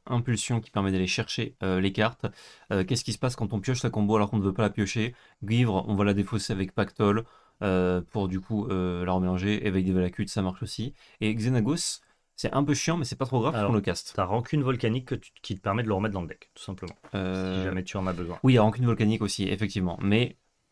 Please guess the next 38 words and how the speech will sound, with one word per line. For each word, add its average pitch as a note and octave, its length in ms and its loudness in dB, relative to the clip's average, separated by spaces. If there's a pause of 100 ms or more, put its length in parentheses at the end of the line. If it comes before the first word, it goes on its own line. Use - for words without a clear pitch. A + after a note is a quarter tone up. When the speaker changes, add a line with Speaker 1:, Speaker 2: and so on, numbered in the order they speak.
(140)
Speaker 1:
de - 60 -16
toute A#2 100 -4
façon, C3 280 0
Xenagos, A2 380 2 (120)
il G#2+ 60 2
est G2+ 40 2
castable G#2+ 380 2
à - 20 4
la G2+ 100 4
main. G2+ 240 2 (280)
Il G#2+ 80 -6
suffit - 160 -6
Speaker 2:
Mhm. A2+ 60 4
Speaker 1:
d'avoir G2 180 4
un F#2+ 80 4
petit - 120 -8
trésor G#2 300 2
de G2+ 80 4
Pactol G#2 320 0
ou G2+ 60 2
de G2 100 0
Fable F#2+ 400 0
pour G#2 140 -2
le G2 80 0
caster G2+ 260 -2
à F#2+ 60 0
cinq. A#2+ 260 -2
On - 20 -4
l'a G#2+ 60 2
Speaker 2:
C'est G2 80 2
Speaker 1:
déjà G#2+ 160 4
Speaker 2:
ça. A2 80 2
Speaker 1:
vu A#2+ 100 2
en A#2 80 4
game G2 200 2
filmé. G#2 340 0
Speaker 2:
Ouais, C#3+ 60 2 (100)
ouais. E2+ 60 -2